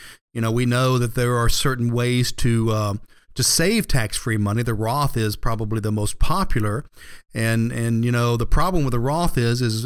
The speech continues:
many folks have not been offered that at work. The, it's fairly new, actually. The four oh one K Roth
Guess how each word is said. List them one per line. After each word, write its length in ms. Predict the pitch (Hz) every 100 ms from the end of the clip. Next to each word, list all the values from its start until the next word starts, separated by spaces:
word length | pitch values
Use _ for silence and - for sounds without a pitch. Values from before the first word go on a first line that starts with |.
| 123
many 260 | 113 123 147
folks 280 | - 123 -
have 80 |
not 180 | 117 123
been 160 | 117 113
offered 440 | 117 143 - 120
that 180 | 110 110
at 120 | 104
work. 440 | 107 123 123 117 -
The, 280 | 110 107 104 135 135
it's 180 | 127 120
fairly 300 | - 127 110
new, 300 | 107 131 110
actually. 340 | 98 95 -
The 100 | 101
four 220 | 101 113 107
oh 60 |
one 200 | 107 104
K 200 | 101 110
Roth 460 | 101 110 120 107